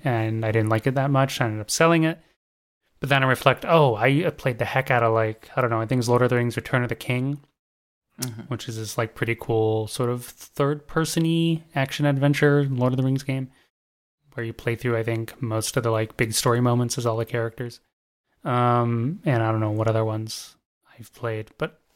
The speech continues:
Speaker 1: certainly tons of Star Wars games. I mean, I, I think one of the first games I bought as a kid, um,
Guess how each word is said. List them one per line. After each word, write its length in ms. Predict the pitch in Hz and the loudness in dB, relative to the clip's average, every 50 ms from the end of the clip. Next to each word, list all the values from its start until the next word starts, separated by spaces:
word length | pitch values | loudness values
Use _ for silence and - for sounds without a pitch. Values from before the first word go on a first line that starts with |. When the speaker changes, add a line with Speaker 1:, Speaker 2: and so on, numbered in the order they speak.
| _ | _
Speaker 1:
certainly 320 | - - 156 151 151 131 110 | 2 4 4 4 4 0 -2
tons 240 | - - 127 117 | 0 0 0 2
of 60 | 110 - | 0 0
Star 180 | - - 120 117 | 2 4 4 4
Wars 160 | 113 110 - | 4 2 0
games. 300 | - - 110 110 110 110 | -2 -4 -4 -2 -2 -2
I 20 | 113 | -2
mean, 360 | 120 113 120 127 123 - - - | -2 0 0 0 -2 -4 0 0
I, 60 | 165 | 2
I 20 | |
think 160 | 139 147 160 | 4 4 4
one 120 | 147 147 143 | 4 4 4
of 60 | 139 | 4
the 40 | 127 | 2
first 280 | 120 - - 131 - - | 2 2 2 0 2 2
games 180 | 147 135 123 | 2 2 4
I 60 | 123 113 | 2 2
bought 260 | 107 - 117 120 135 | 4 4 4 6 6
as 120 | 139 120 113 | 4 2 0
a 60 | 110 | -4
kid, 360 | - - - 143 139 127 - - _ _ _ _ _ _ _ _ _ _ _ _ | -6 -4 -2 -2 -2 -2 -4 -10 _ _ _ _ _ _ _ _ _ _ _ _
um, 760 | 135 123 120 117 117 113 113 113 110 110 110 110 107 107 - | 0 2 2 4 4 4 2 2 0 0 -2 -4 -6 -10 -12